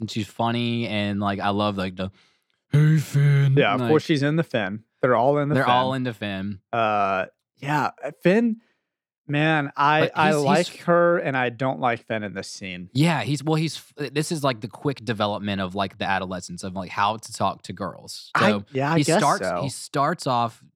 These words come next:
Speaker 1: the Muscle Princess and he's just like, "Hey, I just need a lock of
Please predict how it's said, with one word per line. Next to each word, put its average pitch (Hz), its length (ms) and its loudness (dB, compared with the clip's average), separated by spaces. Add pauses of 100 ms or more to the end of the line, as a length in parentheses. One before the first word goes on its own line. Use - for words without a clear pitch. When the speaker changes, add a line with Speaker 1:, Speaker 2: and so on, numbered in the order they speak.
(120)
Speaker 1:
the 117 80 0
Muscle 117 300 -2
Princess 95 680 -8 (600)
and 110 300 0
he's 104 220 -2
just 110 180 -6
like, 101 160 -4 (220)
"Hey, 196 180 2 (100)
I 147 60 0
just 170 140 -6
need 170 80 -4
a 147 80 -2
lock 127 240 0
of 110 160 -12